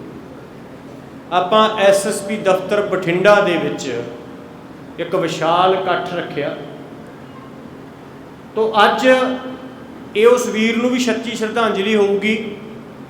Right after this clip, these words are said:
ਕਿ ਅਸੀਂ ਉਹਨੂੰ ਇਨਸਾਫ ਦਿਵਾਈਏ। ਤੇ ਇੱਥੋਂ ਹੀ ਅਸੀਂ ਜਿਹੜੇ ਵੀ ਬੰਦੇ ਪੰਜਾਬ ਪੱਖੀ ਆ, ਲੋਕ ਪੱਖੀ ਆ, ਜਬ ਜ਼ੁਲਮ ਦੇ ਖਿਲਾਫ ਲੜਨਾ ਚਾਹੁੰਦੇ ਆ, ਉਹਨਾਂ ਸਾਰਿਆਂ ਨੂੰ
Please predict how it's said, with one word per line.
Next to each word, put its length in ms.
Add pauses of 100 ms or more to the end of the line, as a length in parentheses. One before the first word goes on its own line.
(540)
ਕਿ 140
ਅਸੀਂ 220
ਉਹਨੂੰ 200
ਇਨਸਾਫ 580
ਦਿਵਾਈਏ। 520 (1900)
ਤੇ 100
ਇੱਥੋਂ 420
ਹੀ 140
ਅਸੀਂ 220
ਜਿਹੜੇ 420
ਵੀ 120
ਬੰਦੇ 500 (880)
ਪੰਜਾਬ 600
ਪੱਖੀ 360
ਆ, 240 (100)
ਲੋਕ 400
ਪੱਖੀ 380
ਆ, 200 (1120)
ਜਬ 540 (480)
ਜ਼ੁਲਮ 300
ਦੇ 140
ਖਿਲਾਫ 440
ਲੜਨਾ 340
ਚਾਹੁੰਦੇ 380
ਆ, 60
ਉਹਨਾਂ 240
ਸਾਰਿਆਂ 520
ਨੂੰ 220